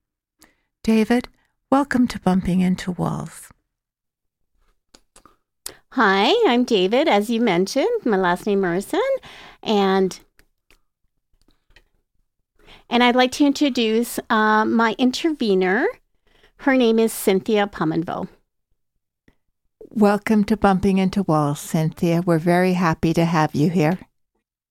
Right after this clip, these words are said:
Speaker 1: The last time we spoke, David, you were telling us about your love of sports.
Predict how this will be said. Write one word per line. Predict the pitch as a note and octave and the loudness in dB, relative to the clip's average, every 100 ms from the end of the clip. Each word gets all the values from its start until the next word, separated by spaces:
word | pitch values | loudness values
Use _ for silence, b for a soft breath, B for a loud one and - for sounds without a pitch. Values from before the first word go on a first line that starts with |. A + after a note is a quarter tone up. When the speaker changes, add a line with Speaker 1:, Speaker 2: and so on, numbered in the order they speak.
| _ _ _ _ _ _ _ _ _ _ _ _ - _ _ _ _ _ B B B B - _ _ - | _ _ _ _ _ _ _ _ _ _ _ _ -20 _ _ _ _ _ B B B B -20 _ _ 2
Speaker 1:
The | |
last | A#3+ D4+ F#4+ - | 4 4 2 2
time | E4+ D4+ | 2 4
we | B3 | 2
spoke, | - - F#3+ F#3+ - | 0 2 2 2 0
David, | G3 F3+ F#3 G#3 - _ - | 0 0 2 0 -2 _ -2
you | G3+ | 0
were | G3 | 2
telling | G3+ G3 G3 G#3 G3+ | 0 0 2 4 4
us | G3+ G3 - | 2 0 -6
about | - F#3 - | 0 0 2
your | F#3 | 0
love | F3+ F3 F#3+ A3 - - | 2 2 0 -4 -8 -4
of | F#3 - - _ _ _ | -4 -6 -14 _ _ _
sports. | - - E3 - - - - | -6 0 0 0 -6 -18 -20